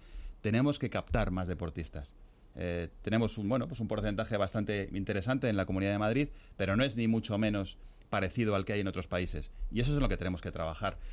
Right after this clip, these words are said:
ufedema es la unión de federaciones, sí, pero es que las federaciones también se nutren del deporte base. Fundamentalmente las, las federaciones territoriales se, se nutren de deporte base.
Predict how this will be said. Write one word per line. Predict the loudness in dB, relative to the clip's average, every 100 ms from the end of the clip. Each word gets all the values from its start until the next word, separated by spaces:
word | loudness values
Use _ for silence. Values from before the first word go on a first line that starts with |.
| -14 -16 -12
ufedema | -8 2 4 4
es | 2
la | 2
unión | 2
de | 2
federaciones, | 4 2 2 2 0 0
sí, | 2 2 0
pero | -2 -2
es | 0
que |
las | -2 0
federaciones | 2 2 0 -2
también | 0 2 4
se | 6 4
nutren | 2 0 -2 -4 -8 -20 -4
del | 0
deporte | 0 0 0 2
base. | 0 -2 -8 -12
Fundamentalmente | -4 2 2 2 2 2 2 2 0
las, | 0 -4 -14 -20 -10 -6
las | -4
federaciones | -2 0 -2 2
territoriales | 4 4 4 2 0
se, | -2 -6
se | -2
nutren | -2 0 0
de | 2
deporte | 0 0 -2 2
base. | 0 0